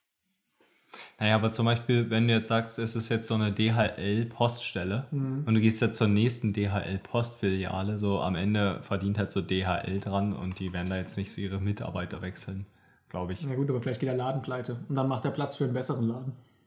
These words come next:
Speaker 1: Meinst du D-H-L-Laden oder was?
Speaker 2: Ja, diese, das sind ja keine D-H-L-Läden, die
Speaker 1: Ja,
Speaker 2: sind ja nur so
Speaker 1: echt? Also dieser eine da vorne, da ist so ein,
Speaker 2: Also es
Speaker 1: wo
Speaker 2: gibt
Speaker 1: es so
Speaker 2: auch
Speaker 1: nur
Speaker 2: D H L-Läden, ja, ja.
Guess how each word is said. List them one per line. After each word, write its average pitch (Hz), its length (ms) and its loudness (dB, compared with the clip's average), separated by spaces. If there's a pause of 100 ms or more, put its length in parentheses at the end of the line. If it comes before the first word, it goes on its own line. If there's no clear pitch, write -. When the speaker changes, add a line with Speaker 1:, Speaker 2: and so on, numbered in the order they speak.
(800)
Speaker 1:
Meinst 104 200 -2
du 95 60 -4
D-H-L-Laden 92 800 0
oder 98 120 -8
was? - 180 -12 (180)
Speaker 2:
Ja, 139 200 0
diese, 131 240 -2 (220)
das 131 100 -4
sind 156 80 2
ja 143 80 2
keine 135 240 -2
D-H-L-Läden, 123 960 0
die 123 80 -2
Speaker 1:
Ja, 104 200 6
Speaker 2:
sind 120 40 8
ja 127 80 2
nur 127 140 0
so 127 240 2
Speaker 1:
echt? - 280 -2
Also 113 200 4
dieser 110 300 4
eine 123 220 2
da 127 140 4
vorne, 127 460 2 (200)
da 107 120 2
ist 104 140 0
so 120 80 0
ein, 120 200 2
Speaker 2:
Also 120 140 0
es 110 80 4
Speaker 1:
wo - 40 8
Speaker 2:
gibt 113 80 10
Speaker 1:
es 113 40 2
so 170 80 8
Speaker 2:
auch 127 100 8
Speaker 1:
nur 120 60 10
Speaker 2:
D 165 100 12
H 143 140 10
L-Läden, 135 200 8
ja, 110 280 6
ja. 104 240 2